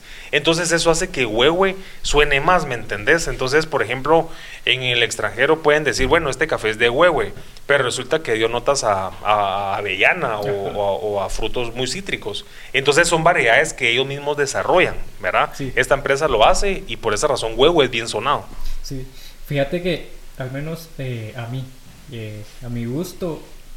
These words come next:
Speaker 2: eh, me gusta, no me gusta mucho, eh, la nota o las notas, como decís vos,
Speaker 1: Ujú.
Speaker 2: ácida, ¿verdad? Me gusta más así suaves, eh,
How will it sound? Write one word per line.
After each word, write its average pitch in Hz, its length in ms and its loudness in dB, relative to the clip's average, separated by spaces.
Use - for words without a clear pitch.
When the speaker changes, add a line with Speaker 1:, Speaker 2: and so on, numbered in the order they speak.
Speaker 2:
eh, 127 460 -6
me 117 80 -6
gusta, 127 540 -6
no 143 180 -2
me 160 80 -2
gusta 151 260 -4
mucho, 143 460 -4
eh, 110 480 -4
la 120 180 -6
nota 117 720 -6
o 110 80 -8
las 104 160 -8
notas, 127 340 -8
como 110 160 -12
decís 110 240 -10
vos, 131 320 -10
Speaker 1:
Ujú. - 80 -4
Speaker 2:
ácida, 117 400 -6
¿verdad? 110 280 -12
Me 120 60 -8
gusta 117 280 -6
más 127 220 -6
así 123 640 -6
suaves, 135 480 -4
eh, 107 340 -10